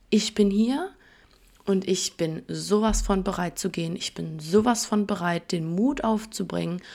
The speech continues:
und ins Unbekannte zu reisen.“ Weil ich vertraue dem Leben und es ist eine Interaktion mit dem Leben. Ich bin lebendig. Ich lebe. Und ich werde nicht gelebt. Ich lasse mich nicht durch mein altes Selbst, durch meinen Verstand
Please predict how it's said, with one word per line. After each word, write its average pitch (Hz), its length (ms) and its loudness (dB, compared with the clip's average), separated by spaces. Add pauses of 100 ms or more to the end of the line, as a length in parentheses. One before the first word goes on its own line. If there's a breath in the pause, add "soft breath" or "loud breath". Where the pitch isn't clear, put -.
(300 loud breath)
und 175 120 -4
ins - 280 -8
Unbekannte 247 640 4
zu - 140 -4
reisen.“ 170 560 -4 (840)
Weil 202 140 2
ich 180 120 -6
vertraue 208 520 0
dem 208 180 2
Leben 202 260 2
und 175 100 -4
es 175 120 -10
ist - 100 -8
eine 185 140 -4
Interaktion 190 1200 -2
mit 202 360 -2
dem 185 240 4
Leben. 180 320 2
Ich - 240 -8
bin 180 120 -2
lebendig. 180 760 -2 (400 soft breath)
Ich - 160 -6
lebe. 165 560 0 (720)
Und 180 120 0
ich 160 220 -4
werde 175 320 2
nicht 156 320 -10
gelebt. - 520 -8 (380 loud breath)
Ich - 140 -4
lasse 190 320 4
mich 180 180 -2
nicht 180 200 -4
durch - 140 -8
mein 170 140 -8
altes 175 420 -2
Selbst, 170 340 -6
durch 156 120 -6
meinen 165 160 -4
Verstand 175 640 -4